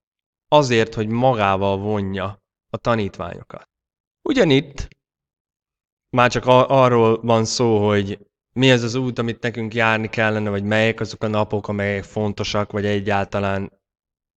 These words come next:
honnan is vennénk példát. Saul azt mondja, vigyázzatok, megemlékezvén arról, hogy én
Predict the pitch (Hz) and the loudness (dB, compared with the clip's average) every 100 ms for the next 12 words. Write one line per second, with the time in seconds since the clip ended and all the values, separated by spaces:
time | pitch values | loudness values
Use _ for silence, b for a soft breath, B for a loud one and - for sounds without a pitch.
0 | _ _ _ _ _ _ _ 139 143 120 | _ _ _ _ _ _ _ 0 2 0
1 | 107 101 101 - - _ _ - 113 107 | -2 -6 -8 -10 -14 _ _ -6 -2 -2
2 | 107 104 - 123 98 87 - _ _ - | -2 -4 0 0 0 -4 -12 _ _ 0
3 | 196 190 165 175 - 101 92 95 110 _ | 2 4 2 0 -4 -8 -8 -10 -12 _
4 | _ _ - 127 185 175 120 98 92 98 | _ _ -10 -2 0 2 0 -2 -8 -8
5 | 107 113 _ _ _ _ _ _ _ _ | -6 -8 _ _ _ _ _ _ _ _
6 | _ _ - 185 202 - 175 202 196 190 | _ _ 2 4 4 4 4 6 6 6
7 | 185 165 160 160 160 160 151 139 104 95 | 4 2 2 0 0 4 6 6 4 0
8 | 95 110 - - 135 120 120 156 175 - | 0 -2 -2 0 2 4 4 2 -2 -12